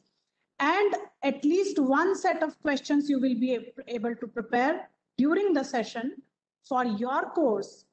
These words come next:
which can test high level of knowledge. These two are the outcomes of the session we are going to achieve. There will be an associated assignment at the end of the day, which you will have to complete,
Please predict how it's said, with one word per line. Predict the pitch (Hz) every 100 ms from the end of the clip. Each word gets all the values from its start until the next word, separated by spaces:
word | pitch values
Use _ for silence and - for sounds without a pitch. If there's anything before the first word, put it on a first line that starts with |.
| -
which | 254 -
can | 254 247 247
test | 302 330 - -
high | 247 247
level | 269 247 214 214 214 -
of | 220 -
knowledge. | 180 185 - - - _ _ _ _ _ _ _
These | 262 294 269
two | 349
are | 349 302
the | 277
outcomes | 254 247 254 247 254
of | 208
the | 226
session | 240 214 - 302 339
we | 247
are | 220
going | 220 214
to | 220
achieve. | 202 - 254 330 - _ _ _
There | 233 262
will | 294 294
be | 302
an | 311
associated | 285 - 302 277 294 269 254
assignment | 214 - 220 233 254 381 -
at | 254 208
the |
end | 233 233
of | 220 202
the |
day, | 196 220 226 339 - - _ _
which | 214 285 320
you | 311
will | 269 262
have | 240 247
to | 254
complete, | - 226 202 254 320 381